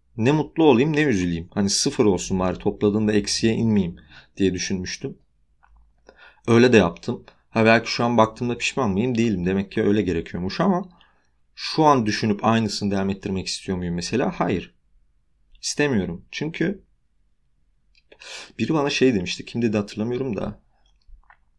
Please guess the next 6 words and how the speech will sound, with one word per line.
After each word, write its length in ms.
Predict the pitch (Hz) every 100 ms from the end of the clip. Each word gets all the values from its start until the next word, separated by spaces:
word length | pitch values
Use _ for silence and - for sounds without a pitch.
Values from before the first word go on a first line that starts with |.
| _ _ _ _ _
Şey 320 | - - 120
demişti. 520 | 92 85 - 101 - - _ _ _ _ _ _ 110
Eee, 300 | 98 90 92 98 127 - _ _ _ _ _ _ _ _ _ _ _ _ _ _ _ _ _ _ _ _ _ _ _ _ _ _ -
eee, 320 | 107 107 98 -
insanlar 720 | 120 113 - 131 135 170 180
dedi, 400 | 110 107 160 233